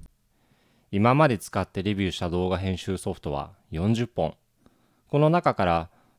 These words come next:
目的、ジャンル別に合計五本のおすすめの動画編集ソフトを紹介します。まずは結論から。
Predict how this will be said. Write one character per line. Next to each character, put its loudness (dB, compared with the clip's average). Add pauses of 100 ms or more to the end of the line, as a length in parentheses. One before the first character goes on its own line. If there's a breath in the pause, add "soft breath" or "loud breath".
目 -4
的、 -6 (180)
ジ -2
ャ 2
ン 0
ル -2
別 -2
に 0 (380 soft breath)
合 2
計 -2
五 2
本 6
の -2 (160)
お -6
す 0
す -2
め 4
の 4
動 4
画 2
編 2
集 -2
ソ -6
フ -14
ト 2
を 2
紹 -2
介 -4
し -8
ま -4
す。 -16 (1040)
ま 2
ず -2
は 0
結 -4
論 2
か 0
ら。 2